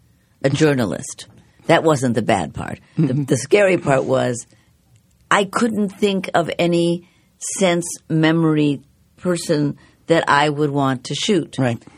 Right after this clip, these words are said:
Speaker 1: And I went through my whole life of every rotten person I had ever met.
Speaker 2: Boy, you're
Speaker 1: And there
Speaker 2: lucky. That's good.
Speaker 1: And there wasn't anybody that I'd want to shoot. So I had to really work on it, and I finally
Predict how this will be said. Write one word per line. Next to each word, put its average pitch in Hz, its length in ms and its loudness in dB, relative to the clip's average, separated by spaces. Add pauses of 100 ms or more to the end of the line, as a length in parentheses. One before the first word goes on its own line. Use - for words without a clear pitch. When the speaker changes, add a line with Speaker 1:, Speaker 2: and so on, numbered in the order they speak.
(140)
Speaker 1:
And 160 160 2
I 160 60 2
went 185 300 0
through 180 140 -2
my 156 200 0
whole 190 440 0
life 165 400 2
of 135 220 -6
every 165 240 2
rotten 139 500 0
person 151 360 -2
I 135 100 0
had 139 100 4
ever 160 240 2
met. 147 460 -2
Speaker 2:
Boy, 196 160 0
you're 247 120 0
Speaker 1:
And 196 120 2
there 202 100 4
Speaker 2:
lucky. 147 200 -4
That's 214 300 -6
good. 233 240 -10
Speaker 1:
And 190 240 0
there 185 140 4
wasn't 180 400 2
anybody 170 640 0
that 147 200 -2
I'd 127 120 -2
want 139 260 -2
to 101 80 -6
shoot. 180 500 -2 (1120)
So 165 140 -2
I 175 40 2
had 196 260 0
to 180 120 2
really 214 380 2
work 120 380 -2
on 131 100 -2
it, 120 60 0
and 131 100 -2
I 131 120 -2
finally 160 440 -2